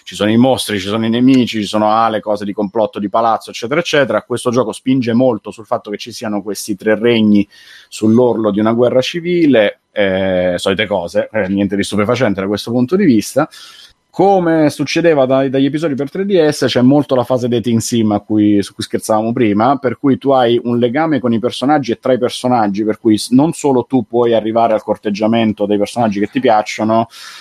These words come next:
con tutte le fasi molto care giapponesi del tipo gli porti i regalini, gli fai i favori, ci parli, combatti assieme,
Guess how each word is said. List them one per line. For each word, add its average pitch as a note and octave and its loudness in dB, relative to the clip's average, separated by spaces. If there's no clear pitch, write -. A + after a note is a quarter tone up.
con G#2+ 0
tutte G#2+ 0
le A2+ 4
fasi G#2+ 2
molto G#2+ 0
care A2 -2
giapponesi G#2+ -2
del G2 0
tipo G#2 2
gli G#2 2
porti A2 0
i - 2
regalini, A2+ 0
gli G#2 0
fai G#2+ 0
i G#2+ -2
favori, A2+ 0
ci A2 -6
parli, A2 0
combatti G#2+ -4
assieme, A2 0